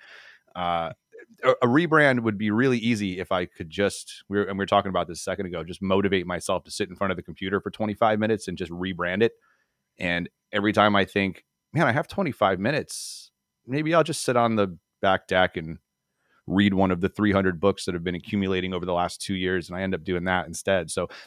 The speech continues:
thank you for pushing me to come back and, and kind of, like, hold me, 'cause, you know, it, I, every time, doesn't matter who it is, like, Jesus Christ himself could be like, "I'll be a guest on your show."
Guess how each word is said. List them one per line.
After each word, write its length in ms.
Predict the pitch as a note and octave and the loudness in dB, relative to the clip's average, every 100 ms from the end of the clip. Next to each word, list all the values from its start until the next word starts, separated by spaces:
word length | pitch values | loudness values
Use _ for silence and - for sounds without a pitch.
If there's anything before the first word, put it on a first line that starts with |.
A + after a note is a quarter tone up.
| - | 2
thank 220 | D#3 F3+ | 2 4
you 280 | D#3+ D3 A2+ | 2 4 2
for 320 | - G#2+ G2 G2 - _ _ - | 2 0 0 -8 -16 _ _ 0
pushing 380 | D3 - A#2+ | 0 2 0
me 120 | A2+ G#2+ | 2 0
to 80 | G2+ | 0
come 220 | G#2 G2+ | -2 2
back 260 | G2 G2 G2 | 2 2 -4
and, 180 | F2 | -8
and 200 | E2 E2+ | -10 -10
kind 180 | F2+ F#2 | -6 -4
of, 80 | F2+ | -2
like, 140 | F2 | -4
hold 220 | - G2+ F#2 | 0 0 0
me, 220 | F2+ - _ _ _ _ _ _ - | -4 -6 _ _ _ _ _ _ 2
'cause, 160 | A#2 | 6
you 60 | C3 | 8
know, 100 | A#2 | 8
it, 200 | A#2 A2 | 6 -2
I, 80 | A2 - _ - - _ _ _ _ _ _ _ _ - _ | -6 -10 _ -20 -20 _ _ _ _ _ _ _ _ -20 _
every 300 | D3+ C#3+ D3 | 2 4 4
time, 340 | A#2+ G2 E2+ | 4 2 0
doesn't 220 | F#2 C3 B2+ | -4 -2 4
matter 240 | A#2 G#2+ | 4 4
who 180 | A2 G#2 | 4 2
it 60 | |
is, 200 | E2+ D#2 | 2 -6
like, 180 | F2 E2 | -10 -10
Jesus 320 | - A#2+ B2 | -4 -2 -2
Christ 260 | - A#2 G2+ | 2 2 2
himself 420 | F#2+ - F#2 D#2+ | -2 2 2 0
could 140 | F2+ D#2+ | -10 -6
be 120 | F2+ | -4
like, 140 | E2+ | 0
"I'll 120 | F#2+ | 2
be 120 | G#2 A2+ | 2 0
a 40 | |
guest 260 | A2 A2 A2 | 0 -2 0
on 140 | G#2+ | -2
your 100 | G#2 | -2
show." 380 | - A2 F#2 | 2 2 2